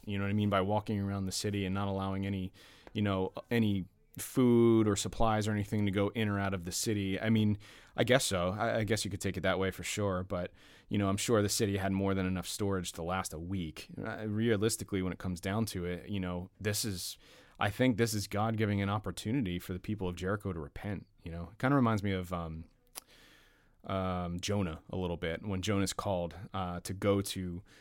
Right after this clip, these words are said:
the capital of Assyria, right? And, and he's called over to that place and basically saying, you know, "Repent, the Lord your," and actually, it's kind of ironic 'cause in one sense, we have the city of Jericho that doesn't wanna repent. And then the other one, we've got,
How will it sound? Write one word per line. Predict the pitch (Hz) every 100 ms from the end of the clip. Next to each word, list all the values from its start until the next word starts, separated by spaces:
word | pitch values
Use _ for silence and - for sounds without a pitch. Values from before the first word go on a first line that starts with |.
| -
the | -
capital | 104 101 95 95
of |
Assyria, | 80 - 101 87 80 80
right? | 82 85
And, | 90 95 98
and | 110 101
he's | 98
called | - 110 110
over | 107 101
to | 98
that | 92 87
place | 101 95 95 -
and | 90 90
basically | 107 104 - 113
saying, | - 101 95
you | 101
know, | 104 98 95
"Repent, | 107 104 - 113 113
the |
Lord | 107 107 107
your," |
and | - 123 120 - - -
actually, | 139 156
it's | 120
kind | - 156
of |
ironic | 117 98 101 113 98
'cause | - 107 - - -
in | 123 120
one | 117 135
sense, | 143 120 107 -
we | 113
have | 110 107 101
the | 107
city | - 127 113
of |
Jericho | 98 110 107 104
that | 95
doesn't | 98 104 107
wanna | 98
repent. | 95 - 110 98 101 - - -
And | 120
then | 107
the | 104
other | 123 143
one, | 113 101 101
we've | 107 104
got, | 110 98